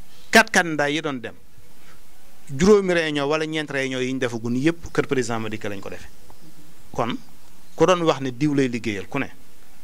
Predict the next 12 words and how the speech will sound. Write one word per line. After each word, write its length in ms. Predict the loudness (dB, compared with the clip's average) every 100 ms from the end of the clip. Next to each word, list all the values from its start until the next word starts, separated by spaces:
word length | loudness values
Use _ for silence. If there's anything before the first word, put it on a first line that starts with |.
| -6 -6 -6 -6 2
amut 200 | 4 4
gëm-gëm 380 | 6 4 4 0
ci 80 | 0
lim 160 | 0 0
nekk 240 | -2 -2
ku 100 | 0
ne 100 | 0 0
juum 160 | -4 -2
nga 100 | -4 -4 -6 -6 -6 -6 0
te 80 | 2
njuumte 300 | 4 2 2
loolu 260 | 0 -2